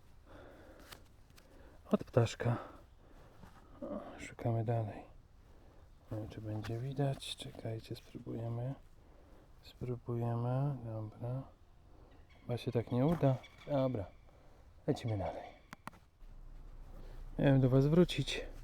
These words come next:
z tamtej strony drzewa, ale jeszcze jeden sygnał się pojawił. Dwa tysiące osiemnasty.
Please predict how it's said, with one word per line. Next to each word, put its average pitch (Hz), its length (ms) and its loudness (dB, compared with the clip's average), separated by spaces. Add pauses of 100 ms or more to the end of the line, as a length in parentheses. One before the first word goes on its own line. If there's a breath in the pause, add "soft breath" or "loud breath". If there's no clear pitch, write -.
(380 loud breath)
z - 80 -10
tamtej 143 260 6
strony 143 340 6
drzewa, 143 460 6 (640 loud breath)
ale 190 200 12
jeszcze 123 220 8
jeden 120 140 8
sygnał 120 260 6
się 120 140 6
pojawił. 120 500 6 (580 soft breath)
Dwa 147 180 10
tysiące 131 460 8
osiemnasty. 131 800 8